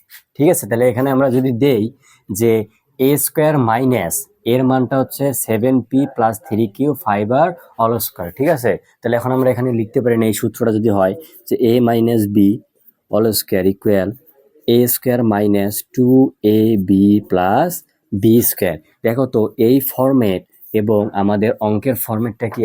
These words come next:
একই? ঠিক আছে, মানে এই ফরম্যাট এবং আমার অঙ্কের ফরম্যাট সেম, ফুল একই। আমরা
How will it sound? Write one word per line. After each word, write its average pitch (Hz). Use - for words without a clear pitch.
একই? 123
ঠিক 143
আছে, 127
মানে 98
এই 127
ফরম্যাট 131
এবং 117
আমার 113
অঙ্কের 101
ফরম্যাট 117
সেম, 110
ফুল 127
একই। 110
আমরা 95